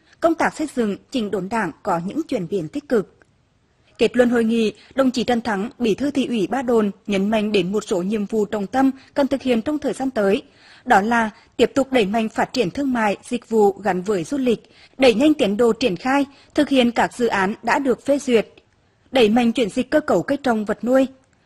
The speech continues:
tăng cường quản lý nhà nước trên lĩnh vực tài nguyên và môi trường, đẩy nhanh tiến độ xây dựng nông thôn mới. Trong đó tập trung chỉ đạo xã Quảng Văn phấn đấu về đích nông thôn mới vào cuối năm hai nghìn không trăm mười tám,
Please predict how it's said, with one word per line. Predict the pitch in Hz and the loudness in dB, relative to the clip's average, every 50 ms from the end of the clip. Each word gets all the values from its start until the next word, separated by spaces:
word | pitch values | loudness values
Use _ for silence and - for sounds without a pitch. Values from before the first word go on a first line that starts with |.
| _ _ - _ | _ _ -4 _
tăng | 330 320 | 2 2
cường | 311 - 294 254 233 | 4 4 2 2 4
quản | 226 247 214 185 190 | 2 0 0 2 0
lý | 208 185 | 0 0
nhà | 175 196 233 220 | 0 0 -4 -4
nước | 202 226 285 330 330 _ | -2 -2 -2 -2 0 _
trên | 311 277 262 254 | 2 2 4 2
lĩnh | 240 240 311 | 2 0 -2
vực | 294 - 240 - - | 0 0 -2 -2 -2
tài | - 240 220 | -4 -4 -2
nguyên | 196 226 262 277 277 262 | -2 0 0 2 0 0
và | 233 254 233 | -2 -4 -4
môi | 202 220 262 262 | -2 -2 -4 -2
trường, | 269 254 240 220 208 190 _ - _ _ _ _ _ _ _ _ _ _ - - | 0 0 0 0 0 -2 _ -14 _ _ _ _ _ _ _ _ _ _ -2 2
đẩy | 277 247 | 2 2
nhanh | 214 220 302 320 | 4 4 4 4
tiến | 302 285 240 190 | 4 2 0 2
độ | 190 233 226 220 | 4 2 2 2
xây | - 311 302 | 0 -2 -2
dựng | - 262 233 214 220 | -2 -2 -2 0 -2
nông | 262 277 | -2 -2
thôn | - 302 262 | -2 -2 -2
mới. | 233 214 202 196 220 - - _ _ _ _ _ _ _ _ _ | 0 0 0 0 0 0 -4 _ _ _ _ _ _ _ _ _
Trong | - 311 311 | 2 4 4
đó | 277 262 208 180 185 | 6 6 4 4 2
tập | - - 233 - - | 0 -2 -4 0 0
trung | 311 302 | 0 0
chỉ | 294 294 254 | 0 -2 -4
đạo | 180 220 214 202 196 | -2 -2 -2 -2 -2
xã | - - - | -2 -4 -6
Quảng | - - 196 175 165 | -2 -2 -4 -4 -2
Văn | - 233 247 269 269 254 - _ _ | 0 2 2 2 2 0 -4 _ _
phấn | - 226 220 214 | -2 -2 -2 0
đấu | 214 208 180 180 | 0 0 0 0
về | 233 214 | -2 -2
đích | 214 269 349 - _ | -2 -2 -6 -4 _
nông | 262 262 262 | -2 -2 -2
thôn | - 285 269 226 | -2 -2 -2 -2
mới | 208 202 190 190 233 - _ _ | 0 0 0 0 0 -2 _ _
vào | 226 233 247 240 226 | -2 0 0 0 2
cuối | - 233 185 | 0 -2 -2
năm | 165 208 254 262 | 0 -4 -6 -6
hai | 277 285 | -6 -6
nghìn | 247 247 220 190 | -6 -6 -8 -8
không | - - 277 277 | -6 -6 -6 -6
trăm | - 277 254 | -4 -6 -6
mười | 226 180 | -6 -6
tám, | _ 202 185 185 196 | _ -6 -4 -4 -4